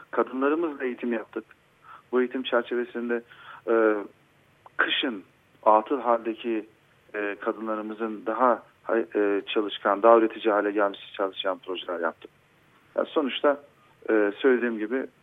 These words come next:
bizim yaptığımız bu çalışmaların tamamı, tamamı çevrenin dostu olan çalışmalar. Bu çalışmalarda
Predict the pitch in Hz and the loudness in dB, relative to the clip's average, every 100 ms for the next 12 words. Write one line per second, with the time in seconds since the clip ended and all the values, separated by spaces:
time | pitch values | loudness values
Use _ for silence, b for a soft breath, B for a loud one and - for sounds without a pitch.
0 | _ 117 120 120 113 - 117 107 - 113 | _ -8 -4 0 -2 -2 -6 -6 -4 0
1 | 107 - _ - 123 - 123 117 120 165 | 0 -4 _ -4 -4 -2 0 0 4 6
2 | 160 107 95 131 - - 110 98 104 143 | 8 8 6 -2 -6 -6 -2 -2 -2 -8
3 | b b b - - 127 117 127 131 160 | b b b -12 -2 -2 0 0 0 -4
4 | 175 - 117 110 - 110 90 87 87 - | -6 2 2 2 2 4 4 2 -8 -8
5 | - - - _ _ _ _ _ _ _ | -10 -12 -12 _ _ _ _ _ _ _
6 | - - - - 101 98 110 | -10 -6 -6 -4 2 2 2